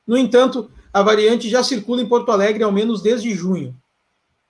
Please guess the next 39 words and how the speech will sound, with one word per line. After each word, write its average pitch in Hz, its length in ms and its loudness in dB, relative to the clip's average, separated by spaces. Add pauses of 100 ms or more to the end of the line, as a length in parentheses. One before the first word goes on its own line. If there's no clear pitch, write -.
(120)
mesmo 202 380 2
antes 220 240 0
do 247 120 -6
primeiro 240 540 2
registro 190 360 0
oficial 196 800 -4
do 156 220 -14
estado. 180 420 -6 (640)
De 202 120 -2
acordo 233 340 2
com 233 80 2
a 226 100 0
prefeitura, 220 580 -2
a - 120 0
presença 226 580 -2
da 180 140 -2
Delta 202 340 -2
foi 208 180 0
detectada 214 640 -2
em 214 80 0
uma 240 180 -4
passageira 220 520 -2
que 214 180 -8
veio 214 260 -4
do 214 120 -4
Rio 262 280 0
de 233 100 -10
Janeiro 208 580 -2
e 240 100 -6
desembarcou 226 540 -4
no 247 100 -4
Salgado 208 440 -2
Filho 226 240 -6
em 214 120 -4
vinte 302 260 -6
e 240 60 -10
sete 220 380 -2
de 220 120 -6
junho. 180 400 -2